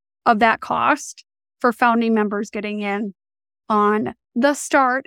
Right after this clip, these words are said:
And plus, I've put together the cutest boxes of floral C E O swag that will come to your house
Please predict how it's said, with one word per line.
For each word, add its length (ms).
And 220
plus, 300
I've 140
put 200
together 560
the 440
cutest 800
boxes 880
of 200
floral 440
C 460
E 60
O 280
swag 720
that 120
will 140
come 260
to 140
your 160
house 580